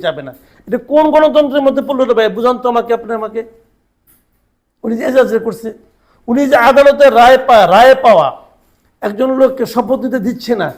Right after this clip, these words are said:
এটা কোন গণতন্ত্রের মধ্যে পড়ে? আমি তো মনে করি এই সরকারের উপদেষ্টা পরিষদের মধ্যে, এই উপদেষ্টা পরিষদের কর্মকাণ্ডের মাধ্যমে সবচেয়ে বিতর্কিত কাজগুলি হয়েছে আসিফ মাহমুদ সজীব ভুঁইয়ার মাধ্যমে।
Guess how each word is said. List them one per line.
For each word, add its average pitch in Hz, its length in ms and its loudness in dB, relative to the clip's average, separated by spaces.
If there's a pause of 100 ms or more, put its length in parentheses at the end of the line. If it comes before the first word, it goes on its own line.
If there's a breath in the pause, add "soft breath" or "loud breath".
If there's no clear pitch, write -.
(120)
এটা 240 120 -10
কোন 302 340 -2
গণতন্ত্রের 285 520 0
মধ্যে 240 220 0
পড়ে? 151 260 -8 (1080)
আমি 269 300 0
তো 349 120 -2
মনে 277 320 0
করি 151 300 -4 (340 soft breath)
এই 277 280 2
সরকারের 226 560 -4
উপদেষ্টা 233 460 -2
পরিষদের 175 420 -6
মধ্যে, 131 340 -14 (420)
এই 233 140 0
উপদেষ্টা 240 420 -2
পরিষদের 226 520 -2
কর্মকাণ্ডের 240 680 -2
মাধ্যমে 143 380 -8 (240 soft breath)
সবচেয়ে 294 640 -2
বিতর্কিত 233 520 -6
কাজগুলি 196 460 -4
হয়েছে 208 440 0
আসিফ 190 340 -12
মাহমুদ 180 220 -12
সজীব 180 360 -16
ভুঁইয়ার 151 220 -10
মাধ্যমে। 139 400 -20